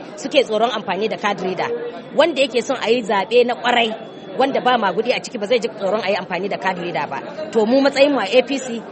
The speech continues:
muna son a yi amfani da card reader domin ba mu da niyan magudi. Idan mutane sun zaɓe mu, mun gode Allah. Idan mutane ba su zaɓe mu ba kuma, haka Allah ya kaddara. Saboda haka, maganar amfani da card reader lalle ne, dole za a amfani da card reader in Allah ya yarda.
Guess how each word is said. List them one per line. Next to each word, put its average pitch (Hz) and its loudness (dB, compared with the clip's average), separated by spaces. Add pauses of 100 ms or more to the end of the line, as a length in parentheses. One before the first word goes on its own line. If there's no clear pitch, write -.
(180)
muna 247 2
son 262 -4
a 202 -2
yi 214 -2
amfani 208 -2
da 208 -4
card 262 2
reader 233 -2
domin 208 0
ba - 6
mu 226 -2
da 202 0
niyan 208 0
magudi. 165 -4 (440)
Idan 240 4
mutane 285 2
sun 302 -8
zaɓe 247 4
mu, 277 2
mun 226 0
gode 220 2
Allah. 175 -4 (300)
Idan 269 2
mutane 285 0
ba 254 -6
su 226 -8
zaɓe 226 -4
mu 285 -2
ba 226 -4
kuma, 233 -4
haka 240 -2
Allah 208 -4
ya 175 -2
kaddara. 170 -8
Saboda 262 0
haka, 254 2
maganar 190 0
amfani 208 -4
da 285 -4
card 247 0
reader 214 -4 (160)
lalle 247 6
ne, 214 -6 (280)
dole 254 8
za 226 0
a 185 -2
amfani 185 -8
da 196 -6
card 202 -4
reader 185 -4
in 185 -10
Allah 190 -4
ya 165 -4
yarda. 143 -8